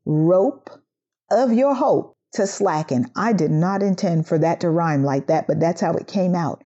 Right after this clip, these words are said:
And that's what's gonna happen. Your rope of hope is gonna continue to slacken when you don't audibly declare what God has spoken to you.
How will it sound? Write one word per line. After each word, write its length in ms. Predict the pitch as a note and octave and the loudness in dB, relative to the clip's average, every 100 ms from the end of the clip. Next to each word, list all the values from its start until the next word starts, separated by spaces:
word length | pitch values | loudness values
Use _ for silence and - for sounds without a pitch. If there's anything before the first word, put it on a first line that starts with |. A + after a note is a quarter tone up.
| _ | _
And 160 | - F#3+ | -2 0
that's 200 | C4+ - | -2 -2
what's 140 | B3+ | -2
gonna 180 | - A3 | 0 0
happen. 400 | A3 C4 C#3 A#2+ - _ _ | -2 -4 -4 -6 -12 _ _
Your 240 | - G#3 F#3 | 0 2 2
rope 480 | F3+ A3 C#4+ C#4 - | 2 2 2 0 -2
of 140 | A#3+ | -2
hope 240 | A3+ C4+ | 0 0
is 120 | G#3 F#3+ | 0 0
gonna 180 | F3+ | 0
continue 720 | F3 F3 D3 - D4+ D4 D4 C#4+ | 0 -4 -4 -4 -2 0 0 0
to 160 | C4 | -2
slacken 560 | G#3+ A3+ A3+ B3 F#3+ E3 | -4 -4 -2 -2 0 0
when 180 | F#3 G3+ | 2 2
you 80 | |
don't 300 | A3 G#3+ G3+ - - | 2 2 0 -4 -2
audibly 720 | A#3+ C#4 C#4 B3 G#3 F#3+ D#3 | 0 2 2 0 0 0 0
declare 760 | F#3+ F#3 - - B3+ A#3 D#3+ B2 - | -2 -4 -6 -2 0 2 0 -2 -4
what 420 | D3+ E3+ G#3+ F3+ | 0 2 2 0
God 300 | E3 F#3 F#3 | 0 0 -2
has 180 | F#3 F3+ | -2 -6
spoken 560 | - - G#3+ A3 F3 D3+ | -6 -2 -2 0 -2 -2
to 140 | D#3+ | -2
you. 380 | C3 B2 G#2+ | -2 -2 -4